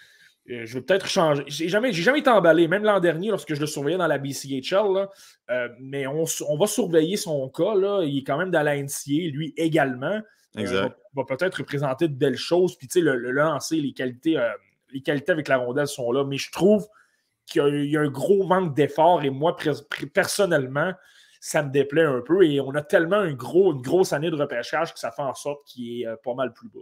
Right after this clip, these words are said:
Speaker 1: tu sais.
Speaker 2: OK, merci, euh, Marty. J'étais,
Speaker 1: Mm.
Speaker 2: j'étais curieux. Je suis, je suis content que t'aies répondu, euh, à mon interrogation. Bon, Marty, tu le sais, on, on en a un peu discuté, euh,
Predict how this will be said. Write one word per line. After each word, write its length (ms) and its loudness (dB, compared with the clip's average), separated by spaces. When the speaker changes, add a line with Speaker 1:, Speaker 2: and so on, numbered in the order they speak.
Speaker 1:
tu 100 -20
sais. 300 -6
Speaker 2:
OK, 220 -6
merci, 340 -2
euh, 80 4
Marty. 280 -4
J'étais, 260 -2
Speaker 1:
Mm. 60 -4
Speaker 2:
j'étais 140 -4
curieux. 300 -6
Je 60 -10
suis, 120 -6
je 80 -2
suis 100 -16
content 220 0
que 60 -8
t'aies 80 -4
répondu, 540 -4
euh, 440 2
à 120 2
mon 160 2
interrogation. 680 2
Bon, 260 4
Marty, 340 -2
tu 100 -12
le 60 -8
sais, 180 -6
on, 220 0
on 140 -2
en 100 2
a 60 2
un 80 2
peu 180 2
discuté, 560 -6
euh, 560 0